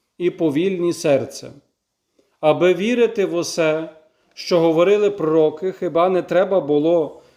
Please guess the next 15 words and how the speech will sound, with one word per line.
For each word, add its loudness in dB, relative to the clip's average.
Христові 0
постраждати -2
і -2
увійти 0
у -4
свою 0
славу?» -2
І, 2
почавши 0
від -4
Моїсея 0
та -2
від 0
усіх -2
пророків, 0